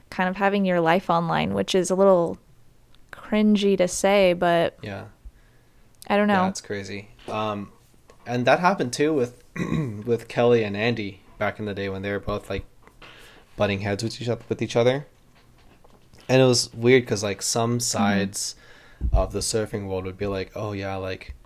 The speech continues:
Speaker 2: at home, Kelly's an asshole." And then other sides like, "Oh no, at home, Andy's an asshole." But they, they never really know until they actually, like, meet them, or if they, like, talk to people who actually know them. They always focus on, like, "Oh, if he surfs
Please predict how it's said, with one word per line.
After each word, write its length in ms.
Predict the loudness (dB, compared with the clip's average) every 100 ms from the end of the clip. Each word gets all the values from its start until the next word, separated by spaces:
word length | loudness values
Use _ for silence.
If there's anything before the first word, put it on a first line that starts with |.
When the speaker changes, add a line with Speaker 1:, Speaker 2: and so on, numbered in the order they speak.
| _ _ _ _ _ _ -10
Speaker 2:
at 200 | -10 -6
home, 400 | -6 -4 -6 -10
Kelly's 340 | -8 -6 -6 -8
an 80 |
asshole." 420 | -10 -10 -12 -12 -16 _ -20 -18
And 180 | -12 -8
then 140 | -8
other 200 | -6 -8
sides 300 | -8 -10 -12
like, 120 | -14
"Oh 40 | -14
no, 100 | -12
at 120 | -12
home, 360 | -10 -10 -12 -18 -14
Andy's 340 | -10 -10 -12
an 100 | -12
asshole." 520 | -14 -14 -14 -14 -18 -18
But 200 | -16 -16 _ -20 -20 -20 -20 -20 -8 -4 -2 -2 -4 -12 -12 -12 -14 0
they, 180 | 0
they 160 | 4 4
never 280 | 4 4 4
really 240 | 4 2
know 260 | 2 2 2
until 180 | 0 -2
they 80 |
actually, 420 | -2 -4 -4 -4 -4
like, 160 | -6 -10 -18 -12 -2
meet 280 | 0 0
them, 240 | 0 0 0
or 120 | -2
if 80 | -2
they, 120 | -4
like, 240 | -4 -6 -8
talk 280 | -8 -8
to 100 | -2
people 260 | -2 -2 -4
who 120 | -4
actually 360 | -4 -6 -8 -6
know 220 | -4 -4
them. 240 | -4 -6
They 100 | -6
always 280 | -2 0 -2
focus 420 | -4 -8 -8 -8
on, 180 | -4 -4
like, 200 | -4 -8 -8
"Oh, 280 | -8 -6 -10
if 140 | -8
he 100 | -4
surfs 720 | -4 -2 -2 -2 -2 -2 -4